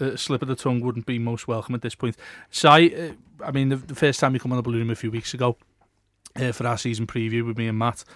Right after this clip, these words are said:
and it, uh, again, it was me who was getting very panicked about the situation, saying you've had all summer,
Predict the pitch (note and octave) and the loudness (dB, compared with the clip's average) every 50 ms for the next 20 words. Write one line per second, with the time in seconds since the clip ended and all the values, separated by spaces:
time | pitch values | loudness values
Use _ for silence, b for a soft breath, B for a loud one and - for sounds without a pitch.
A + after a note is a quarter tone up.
0 | b b b b b b b b D#3 C3+ B2 B2 B2 B2+ B2 B2+ - _ - C#3 | b b b b b b b b 0 2 4 4 4 4 2 0 -4 _ -12 -12
1 | B2+ - _ - D3 - - - - - C#3 B2 A#2+ B2 A#2+ A#2+ C3 B2 B2+ A#2+ | -12 -12 _ -14 -14 -14 -14 -14 -12 -10 -6 -2 0 2 2 2 0 -2 0 2
2 | B2+ C3 B2+ B2+ B2 A#2+ - C3+ A#2+ G#2+ A2+ A2+ A2 G#2+ D3+ - _ - - - | 4 6 6 6 4 2 2 -2 -2 -2 -4 -6 -8 -8 -12 -16 _ -20 -20 -20
3 | D#3 C#3 - B2+ A2+ A#2 - - - A#2+ A#2 A#2 - - - A2 B2 A2+ - - | -18 -10 -8 -6 -6 -6 -6 -4 -2 -2 -2 -2 -4 -6 -8 -6 -6 -6 -6 -6
4 | B2 - B2+ - - - A2+ A2+ A2+ A2+ - - A#2+ A#2 - - A2 A2 A2+ A2+ | -8 -8 -8 -8 -6 -6 -6 -4 -4 -6 -6 -6 -8 -8 -6 -6 -6 -6 -4 -4
5 | A2 A2+ A2+ - A2 A2+ A2+ - - A#2 A2+ A2+ A2 | -4 -4 -6 -6 -8 -12 -10 -10 -8 -6 -4 -6 -6